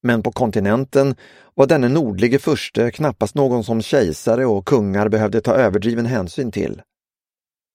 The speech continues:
Annat var det med Karl den tolfte. Särskilt efter de inledande segrarna i det stora nordiska kriget sågs den svenske tonårskungen som en ledande europeisk härförare och statsman.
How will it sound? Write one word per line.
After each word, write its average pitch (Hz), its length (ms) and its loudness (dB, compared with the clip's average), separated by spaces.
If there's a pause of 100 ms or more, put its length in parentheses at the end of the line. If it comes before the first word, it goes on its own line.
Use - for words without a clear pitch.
(880)
Annat 123 360 2
var 107 200 4
det 117 80 0
med 131 120 -2
Karl 131 180 0
den 120 140 0
tolfte. - 500 -4 (760)
Särskilt 131 640 2
efter 110 260 0
de 123 140 0
inledande 113 720 2
segrarna 104 840 0
i 107 100 -6
det 98 100 -2
stora 110 480 0
nordiska 101 480 -2
kriget 80 480 -4 (380)
sågs 147 400 0
den 143 160 0
svenske 127 500 -2
tonårskungen 113 800 -2
som 101 160 -2
en 98 160 -2 (180)
ledande 131 720 0
europeisk 110 840 -2
härförare 95 640 0
och 120 180 -8
statsman. 65 480 -6